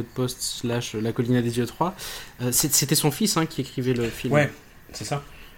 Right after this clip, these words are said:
Speaker 1: Et, euh, du coup, enfin, et de, de, de ce que j'avais lu, euh, il l'avait aidé. Il l'avait un petit peu aidé. Enfin, j'imagine que aider, je, ça peut prendre des dimensions très différentes, mais, euh,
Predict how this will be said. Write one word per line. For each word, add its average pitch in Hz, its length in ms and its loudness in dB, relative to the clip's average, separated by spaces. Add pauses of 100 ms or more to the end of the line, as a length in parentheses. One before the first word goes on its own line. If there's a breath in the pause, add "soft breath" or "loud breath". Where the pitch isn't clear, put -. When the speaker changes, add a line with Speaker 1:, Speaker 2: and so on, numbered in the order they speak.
(120)
Speaker 1:
Et, 123 180 4
euh, 123 500 6 (260)
du 139 100 -6
coup, 147 340 4 (120)
enfin, 127 380 6
et 143 180 10
de, 143 240 4 (380)
de, 131 120 2
de 123 160 0
ce - 80 -2
que - 100 2
j'avais 147 300 10
lu, 208 300 6
euh, 113 500 4
il 117 320 -2
l'avait 127 460 4
aidé. 175 280 8 (880)
Il 113 60 -8
l'avait 110 160 -4
un 113 60 0
petit - 120 -8
peu 156 140 6
aidé. 135 300 6
Enfin, 101 180 -6
j'imagine 113 460 0
que - 140 -6
aider, 113 460 2
je, 107 160 -10
ça - 200 -8
peut 107 180 -4 (420)
prendre 123 240 4
des 120 180 -2
dimensions 135 320 6
très 147 140 6
différentes, 214 440 8
mais, 131 160 4 (840 loud breath)
euh, 104 140 -6